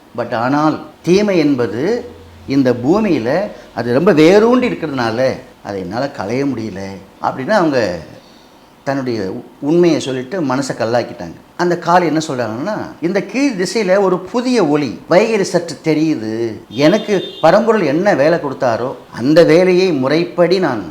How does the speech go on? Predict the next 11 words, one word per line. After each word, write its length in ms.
செய்து 360
கொண்டிருக்கிறேன்" 680
அப்படின்னு 260
அவங்க 280
சொல்றாங்க. 500
அப்ப 200
சாவித்திரி 720
அதுக்கு 360
பதிலா 220
என்ன 260
சொல்றாங்கன்னா, 480